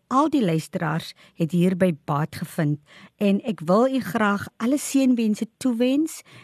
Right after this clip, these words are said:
met u take wat u verrig as leier en groot rolspeler in ons provinsie en ook nasionaal, en hou aan om die goeie stryd te stry. Baie dankie, dok-,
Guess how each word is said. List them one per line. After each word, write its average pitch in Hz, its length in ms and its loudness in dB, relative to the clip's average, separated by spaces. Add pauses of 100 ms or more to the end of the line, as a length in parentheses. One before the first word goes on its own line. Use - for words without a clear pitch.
(100)
met 185 360 2
u 196 220 2 (160)
take 247 560 -2 (240)
wat 185 200 -2
u 196 240 0
verrig 175 640 -4
as 175 180 -4
leier 156 540 0 (320)
en 156 120 4
groot - 440 0
rolspeler 190 720 0 (320)
in 285 180 6
ons 359 180 0
provinsie 220 760 0 (320)
en 226 280 4
ook 226 280 0 (220)
nasionaal, 175 840 2
en 196 160 4
hou 156 500 2
aan 208 320 2 (260)
om 190 180 -2
die 185 100 0
goeie 202 340 -2
stryd 175 400 -4
te 175 100 -4
stry. 160 360 -2
Baie 185 300 2
dankie, 170 380 0
dok-, 160 300 -6